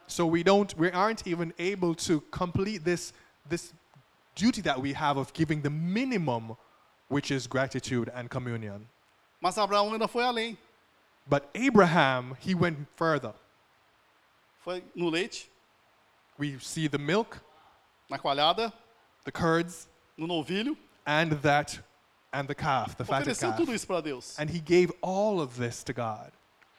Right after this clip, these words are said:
Speaker 2: E não tinha nada cumprido na vida dele.
Speaker 1: And he still had not yet received that
Speaker 2: Esse
Speaker 1: promise completed in
Speaker 2: posicionamento,
Speaker 1: his life.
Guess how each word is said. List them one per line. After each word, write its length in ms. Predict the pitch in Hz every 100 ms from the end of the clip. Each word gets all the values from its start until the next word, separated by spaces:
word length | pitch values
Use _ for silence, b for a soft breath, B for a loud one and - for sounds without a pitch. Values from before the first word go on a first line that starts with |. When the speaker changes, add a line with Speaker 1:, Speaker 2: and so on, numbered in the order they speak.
| b b b b _ _ _ _ _ _ _
Speaker 2:
E 80 | 156
não 100 | 175
tinha 180 | 170 202
nada 240 | 175 208 202
cumprido 420 | 208 170 202 190
na 80 | 180
vida 220 | 180 180
dele. 260 | 160 135 - - _ _ _ _ -
Speaker 1:
And 120 | 147
he 140 | 165
still 600 | 147 - 202 196 165 120 117 _ _ _
had 220 | - 135 131
not 420 | 135 147 147 -
yet 280 | 139 139 -
received 680 | 120 120 - 135 117 107 -
that 100 | -
Speaker 2:
Esse 100 | 240
Speaker 1:
promise 400 | 139 123 247 185
completed 500 | 226 240 220 214 240
in 60 | 240
Speaker 2:
posicionamento, 60 |
Speaker 1:
his 100 | 262 -
life. 300 | 220 220